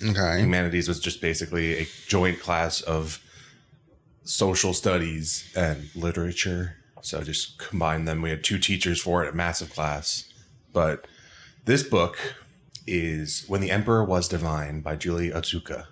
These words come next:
Speaker 1: Okay.
Speaker 2: And the reason why I love this book, 'cause I also ended up reading it in college, for, uh, a literature and culture class. And I just found it to be so intriguing, so,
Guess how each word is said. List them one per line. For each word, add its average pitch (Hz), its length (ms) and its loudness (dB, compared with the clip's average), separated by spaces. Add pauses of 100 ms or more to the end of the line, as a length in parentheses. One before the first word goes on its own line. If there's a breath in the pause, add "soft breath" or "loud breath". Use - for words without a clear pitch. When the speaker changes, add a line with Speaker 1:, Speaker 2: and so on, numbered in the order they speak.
(680)
Speaker 1:
Okay. 104 320 4
Speaker 2:
And 90 100 -2
the 98 40 0
reason 135 260 4
why 98 140 4
I 90 40 4
love 87 160 4
this 80 120 -2
book, 85 260 0
'cause 90 160 -4
I 90 60 4
also 117 320 6
ended 80 240 4
up 76 80 -2
reading 80 220 0
it 78 180 -2
in 82 80 -2
college, 90 760 0 (500 soft breath)
for, 78 300 0
uh, 73 420 2 (260)
a 78 200 -2
literature 87 640 2
and 76 100 -6
culture 87 340 -4
class. - 600 -4 (720 loud breath)
And 87 160 2
I 101 140 2
just 117 180 4
found 95 260 4
it 85 100 -2
to - 100 -8
be 82 420 -2 (760 soft breath)
so 110 840 4 (280)
intriguing, 98 1000 2
so, 101 840 4